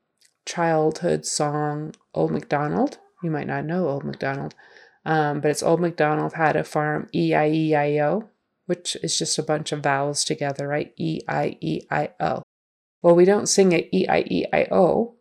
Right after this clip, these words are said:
Um, that would sound robot-like to us. E I E I O just doesn't work. It's E I E I O with a Y sound in between. E I E I O, right? Y is when your tongue goes back,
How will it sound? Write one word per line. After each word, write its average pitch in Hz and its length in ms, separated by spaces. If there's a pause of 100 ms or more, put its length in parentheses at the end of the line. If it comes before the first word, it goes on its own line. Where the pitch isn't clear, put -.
(460)
Um, 156 540 (120)
that 147 180
would 170 120
sound 156 420
robot-like 160 800
to 220 100
us. 240 320
E 185 140
I - 240
E - 120
I - 240
O - 340 (220)
just 165 220
doesn't 151 260
work. - 280 (420)
It's - 220
E 220 240
I 185 160
E 214 260
I 165 300
O - 320 (300)
with 170 140
a 165 80
Y 175 320
sound 160 360
in 147 100
between. 151 720
E 202 240
I 170 100
E 202 260
I - 260
O, - 280 (560)
right? 165 240 (260)
Y 160 280
is 165 180
when 160 160
your 160 80
tongue 165 240
goes 156 240
back, - 600